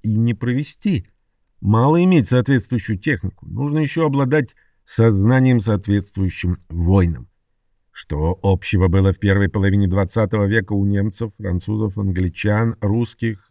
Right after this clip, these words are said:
американцев? При всём различии их тогдашних идеологий. И что отличает их всех от человека четырнадцатого или двадцать первого веков? Прежде всего, само понимание, что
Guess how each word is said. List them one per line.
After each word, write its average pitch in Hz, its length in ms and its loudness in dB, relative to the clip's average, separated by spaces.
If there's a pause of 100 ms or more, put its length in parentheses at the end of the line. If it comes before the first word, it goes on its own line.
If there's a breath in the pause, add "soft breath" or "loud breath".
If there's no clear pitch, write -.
(100)
американцев? 101 640 0 (640)
При 147 180 2
всём 202 380 0
различии 143 640 0
их 123 120 -6
тогдашних 113 720 -4
идеологий. 127 720 0 (560)
И 135 120 2
что 208 220 0
отличает 190 480 -2
их 156 140 -2
всех - 320 -6
от 113 140 -2
человека 131 560 -2
четырнадцатого 127 720 -2
или 113 540 -4
двадцать 131 720 -4
первого 101 420 2
веков? 85 360 -6 (800)
Прежде 76 460 -2
всего, 95 380 0
само 95 360 2
понимание, 95 680 0
что - 260 -10